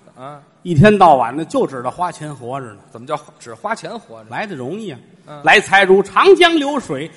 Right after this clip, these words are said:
Speaker 2: 去财似风卷残云呐。
Speaker 1: 就这么糟啊。
Speaker 2: 天天儿的，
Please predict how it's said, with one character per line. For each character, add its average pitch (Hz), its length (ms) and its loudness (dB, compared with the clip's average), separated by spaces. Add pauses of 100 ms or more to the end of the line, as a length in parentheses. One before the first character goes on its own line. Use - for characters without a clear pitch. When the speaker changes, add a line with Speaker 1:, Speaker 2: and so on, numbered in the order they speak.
(140)
Speaker 2:
去 196 280 -2
财 170 320 -6
似 156 240 -10
风 247 400 -2
卷 107 240 -14
残 170 260 -14
云 139 240 -12
呐。 165 180 -14
Speaker 1:
就 175 140 -10
这 180 120 -6
么 139 80 -10
糟 185 320 0
啊。 127 80 -14 (140)
Speaker 2:
天 269 220 -4
天 247 140 4
儿 359 180 4
的， 190 140 -10